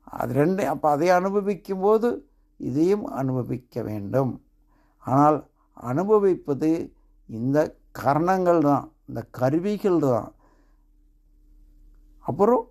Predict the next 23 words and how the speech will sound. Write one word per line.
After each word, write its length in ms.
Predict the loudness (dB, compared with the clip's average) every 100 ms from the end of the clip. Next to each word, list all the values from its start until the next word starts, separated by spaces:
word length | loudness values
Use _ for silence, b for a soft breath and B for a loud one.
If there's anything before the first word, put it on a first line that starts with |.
| _ _
மனம். 500 | 0 4 4 2 -2 _ _ _ _ _ -12
ஆனால் 640 | -4 0 2 2 2 -2
ஆத்மா 880 | -8 -2 0 0 -2 -2 0 0 -4 -14
அதற்கு 420 | -8 -8 -6 -8 -6
சம்பந்தப்படவில்லை. 1200 | -4 -2 0 -2 -4 -6 -4 -4 -2 2 2 0 _ _ _ _
இதை 160 | -10 -8
நல்லா 440 | -6 -2 2 2
புரிஞ்சுக்கணும். 720 | 2 -2 -2 -2 -4 -6 -10 -14 _ _ _
அப்போ 260 | -14 -6 -2
நிறைய 360 | 0 0 0
பேர் 180 | 0 -2
துன்பப்படுறாங்க. 840 | -2 -2 0 2 2 2 0 0 -4
"நான் 460 | 0 4 4 2
துன்பப்படுகிறேன், 760 | 0 -2 -2 -4 -6 -6 -6 -6
நான் 380 | -4 -4 -4 -4
துன்பப்படுகிறேன், 1000 | -4 -4 -4 -4 -6 -6 -8 -8 -6 -4
எனக்கு 360 | -2 -2 -4
கஷ்டம், 480 | -4 -6 -6 -8 -6
எனக்கு 360 | -4 -4 -8 -10
கஷ்டம்." 400 | -10 -10 -14 -14 -6 0
நான்லேருந்து 500 | 2 2 2 2 2
என்ன 240 | 2 2
வருது? 420 | 2 0 -2 -4